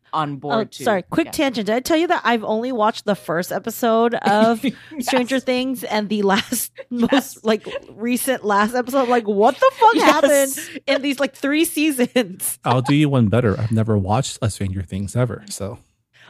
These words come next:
Speaker 2: I was like, "Why are we in Russia?" I'm like, "What?"
Speaker 3: <laughs> 'Cause it's
Speaker 1: This
Speaker 3: the
Speaker 1: season
Speaker 3: eighties.
Speaker 1: was ju-,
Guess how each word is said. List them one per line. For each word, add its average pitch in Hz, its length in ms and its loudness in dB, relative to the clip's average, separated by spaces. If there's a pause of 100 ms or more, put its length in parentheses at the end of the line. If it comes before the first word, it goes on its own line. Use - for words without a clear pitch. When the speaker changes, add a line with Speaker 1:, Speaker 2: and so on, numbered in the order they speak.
Speaker 2:
I 302 40 -2
was 381 120 -2
like, 453 160 -10 (100)
"Why 226 240 0
are 508 220 4
we 466 140 2 (100)
in 254 80 -10
Russia?" 254 320 -2
I'm 202 220 -2
like, 269 160 -4
"What?" 190 420 -2
Speaker 3:
<laughs> - 500 -2
'Cause 180 220 -2
it's - 20 2
Speaker 1:
This 175 140 0
Speaker 3:
the 160 40 -4
Speaker 1:
season 160 260 0
Speaker 3:
eighties. 92 100 -6
Speaker 1:
was 98 180 -6
ju-, 190 140 -6